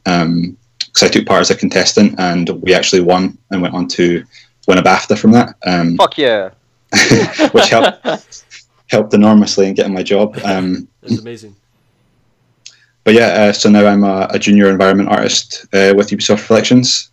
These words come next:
Speaker 1: Um, I'm a world builder. Uh, can't really say much more than that, but
Speaker 3: Fancy title.
Speaker 1: <laughs>
Speaker 2: I'm a world builder.
Speaker 3: <laughs> Yeah.
Speaker 4: No, but that, that's, that's
Speaker 1: But yeah.
Speaker 4: really cool.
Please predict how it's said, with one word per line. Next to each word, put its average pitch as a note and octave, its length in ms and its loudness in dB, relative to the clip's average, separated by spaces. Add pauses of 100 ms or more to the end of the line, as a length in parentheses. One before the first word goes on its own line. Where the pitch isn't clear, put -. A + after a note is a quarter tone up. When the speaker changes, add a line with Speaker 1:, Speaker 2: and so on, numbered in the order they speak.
Speaker 1:
Um, F2+ 600 -2
I'm F#2+ 120 2
a F#2 60 6
world G2 240 4
builder. G#2+ 380 4 (760)
Uh, F#2 280 0
can't F#2+ 180 -2
really G2 140 2
say G#2 140 2
much G2+ 240 -2
more G#2 100 2
than G2+ 100 4
that, B2 200 0
but G#2 220 0
Speaker 3:
Fancy C3 120 -12
title. A#2+ 460 -10 (240)
Speaker 1:
<laughs> B2 680 -4 (100)
Speaker 2:
I'm C3+ 160 -2
a C3 80 -2
world C3+ 460 -2
builder. - 580 -8
Speaker 3:
<laughs> - 140 -14
Yeah. D#3+ 80 -4 (1700)
Speaker 4:
No, C3+ 100 -16
but C#3+ 180 -12
that, - 60 -12
that's, D3+ 180 -14
that's C#3+ 120 -14
Speaker 1:
But C3 80 4
yeah. D3+ 60 2
Speaker 4:
really B2 120 -8
cool. C3 240 -16